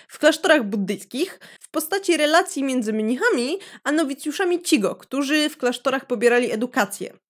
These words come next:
No i takie relacje były siłą rzeczy hierarchiczne, ponieważ była to relacja między mentorem a uczniem. Z klasztorów kultura Nanshoku przedostała się na dwór cesarski oraz do klasy samurajów. I samurajskie Nanshoku, nazywane też Shudo albo Wakashudo,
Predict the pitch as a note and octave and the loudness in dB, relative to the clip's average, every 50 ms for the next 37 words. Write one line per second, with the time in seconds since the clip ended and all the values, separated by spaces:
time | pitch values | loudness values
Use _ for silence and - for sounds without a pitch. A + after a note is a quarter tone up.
0 | _ _ - C4 D4+ F4+ - A#4+ A#4+ A#4 A#4 G4 D#4 E4 F4 G4 - F#4+ C4+ D4+ | _ _ -2 0 2 2 2 2 4 4 2 4 4 4 4 4 4 2 2 4
1 | D4+ D#4 D#4 - - E4 E4 D#4+ E4+ C4+ D4+ D4+ D4 D4 C#4+ - D#4 C#4+ C#4 C#4+ | 2 2 2 2 2 2 2 2 4 2 2 0 0 -2 -4 -2 0 0 0 -2
2 | - - - A#4 - D4+ C4 C#4+ C#4+ D4+ C#4+ C#4+ B3+ C#4 C#4 A#3 G#3+ A#3+ C4 C4+ | -2 -4 -4 -4 -2 -2 -2 -2 -2 -2 -2 0 0 0 0 0 -2 -2 0 0
3 | C#4 C#4 C#4 - C4+ C4+ A#3+ G#3+ G#3 A3+ A#3 - C4 B3 A3+ G#3+ A3 G#3+ G#3+ G#3+ | 0 0 2 2 2 4 4 4 2 2 2 0 0 0 0 0 -2 -2 -2 -2
4 | G#3 G3+ A3 F#3+ C4 C#4 D#4 D4+ D4+ D4+ D4+ C#4 A#3+ - - - F#3 - - - | -2 -2 2 4 4 4 4 4 6 6 6 6 4 2 -2 -6 -10 -10 -12 -16
5 | - _ _ _ _ _ - - - D4+ F4 F4+ - - G4 A4 B4+ C5 - - | -20 _ _ _ _ _ -14 0 2 2 2 2 2 2 6 6 6 6 4 0
6 | - C#4+ C#4 B3+ A#4+ B4+ G#4 C#4 C4+ D4+ - G4 G4 E4+ D4 - D4+ A#3+ B3+ - | -6 -4 0 2 2 4 4 2 0 0 0 -2 -4 -4 -6 -6 -6 -6 -4 -2
7 | - A#3+ B3 B3 A#3 G#3 G#3+ G3+ G#3 A3 B3 A#3 - - G3+ - G3+ G3 - - | 0 0 0 0 0 0 0 0 0 -2 -2 -2 -4 -6 -4 -4 -4 -4 -6 -6
8 | - F#4 F#4+ - - - - - C5+ B4 F4 A3 A#3+ - D4 F#4 - F4 D#4 - | -6 -6 -6 -6 -6 0 2 4 4 4 4 2 0 0 0 0 0 0 0 2
9 | D4+ C#4 F4 D4 A#3+ F3 A#2 - - - - _ _ _ _ _ - A3 - C#4+ | 4 4 6 6 6 4 2 -2 -8 -16 -20 _ _ _ _ _ -4 -2 0 2
10 | C#4+ D#4 F4 F#4 - - A#3 G#3 G#3 G3 A3+ A#3 G#3 D4+ G#4 G#4 D#4 A#3+ B3 A3+ | 4 4 4 4 2 0 0 0 0 -2 -2 0 2 4 4 6 6 4 2 2
11 | G#3+ A#3+ A#3 G#3+ G#3 G3+ G#3 G3 - - - D4+ C#4 A3 G3+ F3+ F3+ F3+ G3+ G#3 | 2 2 2 2 0 -2 -4 -6 -6 -2 -2 0 4 4 4 4 4 2 2 2
12 | G#3 G3 G3+ G3+ F#3 - E3+ - G#3 | 2 2 0 -2 -6 -6 -2 0 0